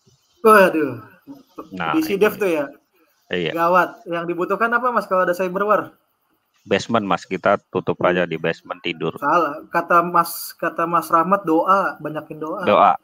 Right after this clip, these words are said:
Speaker 2: <laughs> Disconnect aja, Mas.
Speaker 1: <laughs>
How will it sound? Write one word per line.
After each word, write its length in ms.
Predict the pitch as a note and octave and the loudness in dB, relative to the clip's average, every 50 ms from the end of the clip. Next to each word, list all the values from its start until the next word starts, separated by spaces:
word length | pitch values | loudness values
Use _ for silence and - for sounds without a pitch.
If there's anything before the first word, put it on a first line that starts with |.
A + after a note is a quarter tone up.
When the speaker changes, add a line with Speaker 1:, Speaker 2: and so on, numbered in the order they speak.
| _ - _ - | _ -14 _ 0
Speaker 2:
<laughs> 560 | - - - - - - - - - - - - D#4 - - - _ _ - - - _ _ _ _ - G5 F#5+ F#5+ - - - _ - - - - - - - | 0 0 0 0 -4 -6 -6 -6 -8 -12 -18 -18 -18 -18 -20 -20 _ _ -20 -20 -20 _ _ _ _ -6 -6 -6 -6 -10 -18 -20 _ -18 -18 -18 -18 -12 -6 -4
Disconnect 560 | C3 A#2+ - - - C3 B2+ C3 B2+ - - | -2 -2 2 2 2 2 2 0 0 0 2
aja, 320 | C3+ C3+ F3 D3+ - - | 2 4 4 2 2 0
Mas. 100 | F#2+ - - | -4 -6 -10
Speaker 1:
<laughs> 40 | _ | _